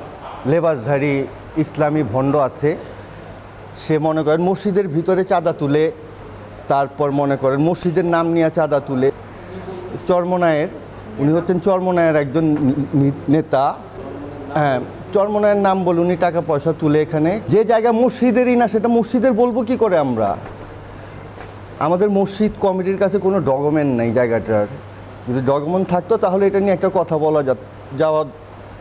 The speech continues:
যায়, কিন্তু এখানে কোনো ডকুমেন্টই নাই। ওরা বলতেছে, "আমরা পাঁচটা রায় পেয়েছি", পাঁচটা রায়ের কোনো কপি দেখাতে পারে নাই আমাদের। আমরা মসজিদ পুরাটা নাড়াচাড়া করেছি যে পুরনো কাগজগুলি দেখার জন্য, পুরনো কাগজ একটাও আমরা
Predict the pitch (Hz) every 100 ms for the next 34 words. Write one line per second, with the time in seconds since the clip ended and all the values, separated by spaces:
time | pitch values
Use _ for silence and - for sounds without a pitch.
0 | - - - - - - 113 151 147 135
1 | 185 196 180 202 196 214 185 180 185 196
2 | 170 139 131 160 156 175 175 165 175 160
3 | 165 165 147 - 165 139 139 139 156 147
4 | 147 147 - 160 - 180 156 165 165 185
5 | 226 226 - - - - - - - 185
6 | 262 226 196 196 180 170 147 143 131 120
7 | 104 110 - - 143 160 175 160 165 160
8 | 185 185 170 180 170 190 185 185 175 139
9 | 131 180 202 202 185 156 160 160 190 175
10 | 160 170 202 202 196 185 190 180 147 156
11 | 156 147 143 120 127 117 110 107 - -
12 | - - - - - - 208 208 202 208
13 | 185 175 160 147 170 156 147